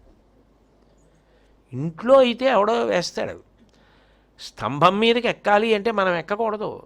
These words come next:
విద్యుత్ శాఖ వారు ఎక్కాలి. వాళ్ళు కూడా తోలుతో చేసినటువంటి తొడుగులు పెట్టుకుని పైకెక్కుతారు. విద్యుద్ఘాతం తగలదు.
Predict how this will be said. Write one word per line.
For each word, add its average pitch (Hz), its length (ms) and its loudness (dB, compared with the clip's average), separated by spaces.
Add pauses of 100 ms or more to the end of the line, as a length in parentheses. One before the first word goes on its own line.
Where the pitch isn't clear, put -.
(140)
విద్యుత్ 123 360 -8
శాఖ 214 360 -2
వారు 240 220 2
ఎక్కాలి. 208 420 -8 (200)
వాళ్ళు 143 320 -2
కూడా 190 240 2 (360)
తోలుతో 214 540 4 (100)
చేసినటువంటి 190 680 -2
తొడుగులు 214 480 2
పెట్టుకుని 214 360 -2
పైకెక్కుతారు. 175 680 -4 (960)
విద్యుద్ఘాతం 175 840 4
తగలదు. 233 600 0